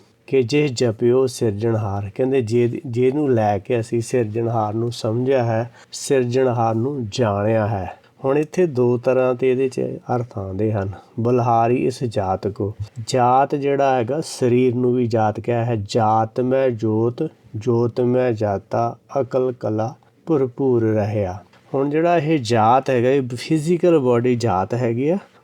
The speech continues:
ਪਰ ਇਹਦੇ ਵਿੱਚ ਜਿਹੜੀ ਬੋਲਣ ਵਾਲੀ ਸ਼ਕਤੀ ਹੈ, ਸੁਣਨ ਵਾਲੀ ਸ਼ਕਤੀ ਹੈ, ਗੰਧ ਸੁਗੰਧ ਲੈਣ ਵਾਲੀ ਸ਼ਕਤੀ ਹੈ, ਖੱਟਾ ਮਿੱਠਾ ਜਿਹੜਾ ਜਾਣਦੀ ਹੈ, ਕੰਨਾਂ ਨੂੰ ਯੂਜ਼ ਕਰਨ ਵਾਲੀ ਸ਼ਕਤੀ ਹੈ, ਉਹ ਜਿਹੜੀ ਹੈਗੀ, ਉਹ ਰਸਨਾ ਹੈ, ਉਹ ਬੁੱਧੀ ਹੈ,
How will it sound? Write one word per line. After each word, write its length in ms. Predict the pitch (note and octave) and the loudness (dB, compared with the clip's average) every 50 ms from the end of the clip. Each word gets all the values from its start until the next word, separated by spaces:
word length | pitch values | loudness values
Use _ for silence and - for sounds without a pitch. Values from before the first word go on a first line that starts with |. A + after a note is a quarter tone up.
| _ - - | _ -8 -4
ਪਰ 120 | B2+ B2+ | 0 0
ਇਹਦੇ 200 | C3 C#3 C#3+ D#3 | 0 2 2 2
ਵਿੱਚ 160 | D3+ D3+ C3+ | 0 2 2
ਜਿਹੜੀ 200 | C3+ C3+ C3 A#2+ | 2 2 2 0
ਬੋਲਣ 400 | A2+ G#2 A2 G#2+ G#2+ G#2+ A2+ A#2+ | 0 0 0 2 2 2 2 2
ਵਾਲੀ 280 | B2 A#2+ B2 B2 B2+ B2 | 2 2 2 2 0 0
ਸ਼ਕਤੀ 500 | A#2 - B2 A2 - _ - B2 A#2 A2+ | -2 -4 -6 -8 -8 _ -6 -2 -2 0
ਹੈ, 120 | A2 G#2+ | 0 -2
ਸੁਣਨ 400 | A2 - - B2 A2+ A2+ A2+ A2+ | -2 -4 -4 -2 0 0 2 2
ਵਾਲੀ 280 | A#2 A#2 A#2 A#2 A#2+ A#2 | 2 2 2 2 2 0
ਸ਼ਕਤੀ 560 | A2+ - A#2 A2+ G#2+ - - A#2 A2+ A2 A2+ | 0 -2 -6 -6 -8 -6 -4 -2 0 0 0
ਹੈ, 240 | A2 G#2+ G#2 F#2+ - - _ _ _ _ - _ - B2 A2+ | 0 0 -2 -6 -10 -18 _ _ _ _ -16 _ -6 -4 -2
ਗੰਧ 260 | B2+ B2 C3 D3+ D#3+ | 0 0 0 0 0
ਸੁਗੰਧ 400 | D#3+ - - A#2 C3 C3 C#3 C#3 | -2 -4 -2 -2 0 0 0 0
ਲੈਣ 300 | C#3 C3 B2+ B2 A#2+ A#2+ | 0 0 0 0 0 0
ਵਾਲੀ 220 | A#2 A#2 A#2 A#2 A2+ | 0 0 0 0 -2
ਸ਼ਕਤੀ 460 | - - B2 A#2 - - C3 A#2+ A#2+ | -2 -2 -4 -4 -4 -4 0 0 2
ਹੈ, 120 | A#2+ A2+ A2 - | 2 0 -2 -4
ਖੱਟਾ 380 | - C3 A#2 - _ C3 B2 | -6 -6 -6 -4 _ -2 0
ਮਿੱਠਾ 460 | B2 A#2+ A#2+ A#2+ - C3+ B2+ A#2+ A2+ G#2+ - - - - - _ - | 0 0 -2 -4 -4 -2 0 0 0 -2 -6 -12 -18 -20 -20 _ -4
ਜਿਹੜਾ 220 | B2 B2 A#2+ A#2 | -2 0 0 0
ਜਾਣਦੀ 580 | A2 A2 A2+ A2 A2+ A2+ A2+ A2 A2+ A2+ A2+ A2+ | 0 0 -2 0 0 0 0 0 0 0 0 0
ਹੈ, 220 | A2+ A2 A2 A2 - _ - _ _ | 0 -2 -4 -6 -10 _ -20 _ _
ਕੰਨਾਂ 340 | - B2 B2 B2+ B2 A#2+ B2 | -2 0 0 2 2 2 2
ਨੂੰ 100 | B2 A#2+ | 2 2
ਯੂਜ਼ 220 | A#2 A#2 A#2+ A#2 A#2+ | 2 2 0 0 0
ਕਰਨ 220 | - B2 A#2+ A#2+ | -2 0 0 2
ਵਾਲੀ 200 | A#2 A#2 A#2+ A#2 | 0 2 0 0
ਸ਼ਕਤੀ 580 | A2 - C3 A2+ F#2+ - _ _ B2+ A#2+ A#2+ B2 | 0 0 -2 -4 -4 -6 _ _ -2 0 0 0
ਹੈ, 80 | C#3+ - - - _ _ - A#3 | 0 -2 -6 -12 _ _ -12 -4
ਉਹ 200 | D3 C3 C#3 C3+ | 0 0 2 4
ਜਿਹੜੀ 300 | C3 B2 A2+ A#2 A2 A2+ | 2 2 2 2 2 0
ਹੈਗੀ, 240 | A2 F#2+ F#2+ G#2 A#2 | 0 -2 -2 -2 0
ਉਹ 180 | B2+ C3 B2+ | 0 2 2
ਰਸਨਾ 480 | A#2 G#2+ G2+ - - - G#2 G#2+ G#2 G#2 | 0 0 -2 -6 -8 -4 -2 0 0 2
ਹੈ, 180 | A2 G#2 G#2+ | 0 0 0
ਉਹ 240 | G#2 G#2 A#2 A#2 A2+ | 0 0 0 0 2
ਬੁੱਧੀ 460 | G#2 G#2+ G#2 G#2+ A2+ C3+ B2+ A#2 A2 | 0 0 -2 -2 -2 0 0 0 0
ਹੈ, 300 | A2+ A2 A2 A2 G#2 E2 | 0 0 0 0 -2 -4